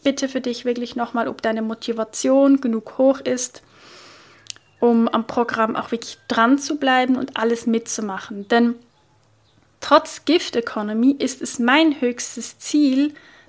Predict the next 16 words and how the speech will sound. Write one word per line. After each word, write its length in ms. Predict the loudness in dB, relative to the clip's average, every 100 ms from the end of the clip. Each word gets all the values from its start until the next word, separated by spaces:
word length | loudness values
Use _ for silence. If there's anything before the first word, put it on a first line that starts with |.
| -6
dass 260 | -4 0
du 260 | 6 8 8
mit 140 | 2
Hilfe 600 | -2 2 2 0 -6 -8 -10 -10
der 120 | -8
Teilnahme 840 | -4 2 4 2 0 -2 0 0 -2 _ _ _ 2
an 200 | 6 6
Return 360 | 6 -2 -4
to 120 | -6
Self-Love 480 | -8 -8 -8 -8 -12
von 240 | -8 -2 0
Woche 220 | 0 -4
zu 180 | -4 0
Woche 240 | 0 0
zu 180 | -4 -2
mehr 460 | 2 2 2 0